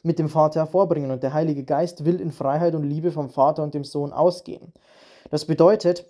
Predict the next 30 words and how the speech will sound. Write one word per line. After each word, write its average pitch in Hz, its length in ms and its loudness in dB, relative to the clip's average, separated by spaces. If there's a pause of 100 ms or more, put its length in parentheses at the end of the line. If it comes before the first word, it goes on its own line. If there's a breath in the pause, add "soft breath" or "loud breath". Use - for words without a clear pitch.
diese 156 280 -6
vollkommene 165 600 0
Freiheit 156 800 -2 (560)
ist - 240 -6
ganz 185 280 2
klar 156 520 0 (480)
einheitlich 156 640 -2
in 143 160 -6
Gott. - 360 -4 (260)
Und 156 140 -8
alle 180 200 4
drei 160 160 2
Personen 160 500 -4
haben 151 200 0
an 147 100 -4
dieser 135 240 -10
Einheit 143 480 -6 (240)
teil. 151 440 2 (1400 soft breath)
Ein 151 120 0
häufiges 202 420 4
Missverständnis 160 640 -4
besteht 170 320 -4
hier 180 160 -8
übrigens 165 360 -4
auch 143 120 0
darin, 160 300 2
dass 156 140 -6
man 143 160 -6
menschliche 160 440 -6
Freiheit, 156 540 -2